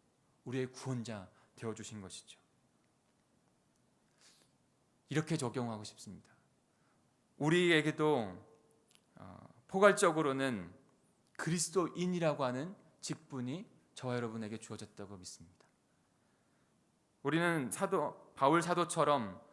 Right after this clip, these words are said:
목사로, 장로로, 집사로, 권사로 직분을 임명받았죠. 주님께서 직분을 우리에게 주셨습니다.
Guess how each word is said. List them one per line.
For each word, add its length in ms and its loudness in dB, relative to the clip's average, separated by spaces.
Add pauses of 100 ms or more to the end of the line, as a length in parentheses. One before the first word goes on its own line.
(160)
목사로, 880 2
장로로, 680 0 (600)
집사로, 680 4
권사로 960 0 (160)
직분을 640 -4 (120)
임명받았죠. 800 -6 (560)
주님께서 400 -2
직분을 480 -2
우리에게 300 -4
주셨습니다. 600 -8